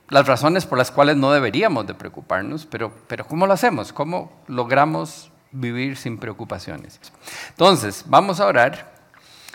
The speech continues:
y entramos con el tema de hoy. Padre nuestro, te damos gracias, Señor, por una noche más para estar juntos, para poder leer tu palabra, para poder estudiarla, para poder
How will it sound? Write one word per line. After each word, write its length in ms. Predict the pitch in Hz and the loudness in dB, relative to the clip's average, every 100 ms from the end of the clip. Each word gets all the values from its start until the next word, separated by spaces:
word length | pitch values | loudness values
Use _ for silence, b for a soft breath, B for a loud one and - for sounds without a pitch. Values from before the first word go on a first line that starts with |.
| B | B
y 320 | - 120 110 107 | -12 -8 -4 -4
entramos 500 | 98 95 92 101 - | -6 -6 -8 -10 -14
con 140 | 98 | -16
el 100 | 92 | -14
tema 220 | - 85 | -14 -14
de 80 | - | -16
hoy. 160 | - - b b b b b _ _ _ _ _ _ _ B B B B B | -18 -20 b b b b b _ _ _ _ _ _ _ B B B B B
Padre 260 | 160 185 | 10 10
nuestro, 280 | 180 180 180 | 10 6 4
te 40 | 151 | 2
damos 200 | 151 151 | 2 4
gracias, 320 | 151 147 143 | 4 4 -2
Señor, 400 | 127 135 160 156 | -2 0 -2 -2
por 160 | 120 | -8
una 160 | 120 131 | -4 -4
noche 200 | 123 113 | -4 0
más 280 | 120 170 - | 4 4 2
para 160 | 123 | -6
estar 240 | 107 - 107 | -6 -6 -4
juntos, 420 | 165 185 165 175 | -2 -2 -4 -8
para 320 | - 120 104 | -6 -8 -8
poder 480 | - 107 113 117 120 | -10 -8 -8 -8 -10
leer 340 | 110 110 117 | -10 -8 -8
tu 120 | 110 107 | -10 -6
palabra, 420 | 110 151 147 139 | 4 6 6 4
para 100 | 113 | 0
poder 160 | - 110 | -10 -14
estudiarla, 640 | - - 113 165 165 160 | -16 -10 0 4 4 2
para 160 | 131 113 | -2 -8
poder 340 | 107 110 113 | -8 -8 -8